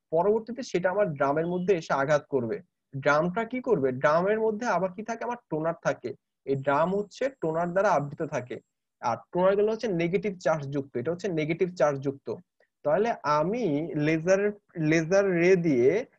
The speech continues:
আমি কি করতেছি? আমি যেটা প্রিন্ট করব তার একটা রিফ্লেকশন ক্রিয়েট করতেছি মিররের মধ্য দিয়ে। সেটা কোথায়, সেটা কই আসবে? সেটা হচ্ছে, এটা হচ্ছে ড্রামের মধ্যে আসবে। আর ড্রামের মধ্যে টোনার থাকে, টোনারটা হচ্ছে বা ইঙ্ক পাউডার থাকে,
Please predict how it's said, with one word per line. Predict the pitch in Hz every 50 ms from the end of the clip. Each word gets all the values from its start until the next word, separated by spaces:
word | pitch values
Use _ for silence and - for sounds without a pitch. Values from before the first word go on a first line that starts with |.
| _ _
আমি | - 135 147 165
কি | - 202 190
করতেছি? | 180 202 196 - - 214 208 - 185 175
আমি | 165 156 165 160
যেটা | 165 170 185
প্রিন্ট | 180 180 - 202 220 240 220 220
করব | 180 139 123 135 156 - -
তার | - 147 143 151
একটা | 156 156 - - 202
রিফ্লেকশন | 175 156 160 160 - - 175 175 175 180 - 185
ক্রিয়েট | 180 - 170 160 -
করতেছি | - 165 165 - 180 196 170
মিররের | 147 143 143 156 165 165
মধ্য | 151 143 143 139 147 147
দিয়ে। | 127 123 123 143 180 233 - _ _ _ _ _
সেটা | - - 165 175 180
কোথায়, | 180 175 175 180 185 180
সেটা | 196 180 190 - -
কই | 202 208 214 208
আসবে? | 196 180 156 139
সেটা | 139 143 151 165
হচ্ছে, | 160 - 185 175 180 -
এটা | - 170 165 156 170
হচ্ছে | 175 175 202
ড্রামের | 175 151 147 135 147 165 175
মধ্যে | 175 170 165 156 151 143
আসবে। | 123 117 120 147 156 185 214 - _ _ _ _ -
আর | 135 131
ড্রামের | 127 127 139 143 135 139 165 170
মধ্যে | 175 175 175 196 208 - _ _
টোনার | - 165 170 180 202 214 - -
থাকে, | 180 156 131 - 131 131
টোনারটা | 127 - 147 143 147 147 - - 180
হচ্ছে | 180 180 180 - - - - -
বা | 147 147 135
ইঙ্ক | 135 156 175 196 214 208
পাউডার | - 185 170 160 - -
থাকে, | 135 120 - 185 226